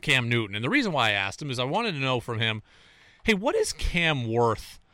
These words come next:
on the open market? If the Patriots were to sign Cam next year, how much money would he be worth? Because I see a lot of stuff on Twitter,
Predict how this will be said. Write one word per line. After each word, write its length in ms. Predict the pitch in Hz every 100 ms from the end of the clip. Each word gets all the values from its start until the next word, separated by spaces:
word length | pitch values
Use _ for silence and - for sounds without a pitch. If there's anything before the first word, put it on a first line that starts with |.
| _ _
on 160 | 131 127
the 140 | 117
open 240 | 110 98 98
market? 380 | 90 101 131
If 80 | 127
the 80 | 143
Patriots 520 | - 254 302 311 277
were 100 | 220
to 60 | 170
sign 540 | - - 156 165 165
Cam 380 | - 160 147 135
next 320 | 127 127 -
year, 280 | 110 107 95 - - - -
how 160 | - 247
much 360 | 294 226 - -
money 340 | 147 160 147
would 200 | 123 120
he 160 | 131 120
be 160 | 110
worth? 380 | 104 107 92 -
Because 340 | 151 165 147
I 80 | 135
see 260 | 135 - 269
a 60 |
lot 160 | 170 147
of 60 | 127
stuff 220 | 135 -
on 140 | 131
Twitter, 360 | 113 156 120